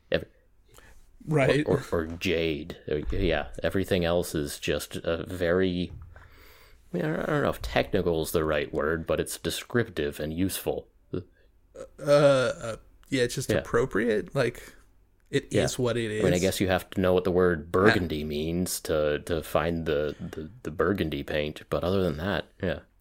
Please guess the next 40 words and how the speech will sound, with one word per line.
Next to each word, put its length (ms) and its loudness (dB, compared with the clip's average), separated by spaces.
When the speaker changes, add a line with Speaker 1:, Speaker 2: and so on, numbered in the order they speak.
Speaker 1:
You 80 2
don't 140 2
have 220 4
to, 120 -2
you 80 2
don't 200 4
have 200 0
to 80 0
Speaker 2:
But, 80 4
Speaker 1:
know 40 2
Speaker 2:
like, 160 6
Speaker 1:
who 80 0
Speaker 2:
that 180 2
Speaker 1:
corn 380 4
is 260 4
Speaker 2:
makes 220 0
Speaker 1:
or 60 0
Speaker 2:
sense. 460 -2
Speaker 1:
Slaanesh, 800 0
or 60 -4
you 80 -2
don't 180 2
have 220 2
to, 400 4
Speaker 2:
<laughs> 720 0
Speaker 1:
you 60 -6
don't 200 2
have 160 0
to 100 0
know 180 4
what, 460 2
what 320 4
Speaker 2:
Yes, 120 6
Speaker 1:
color 180 10
Speaker 2:
it 80 2
Speaker 1:
a 40 0
wizard's 720 6
orb 420 4
would 180 2
be. 140 4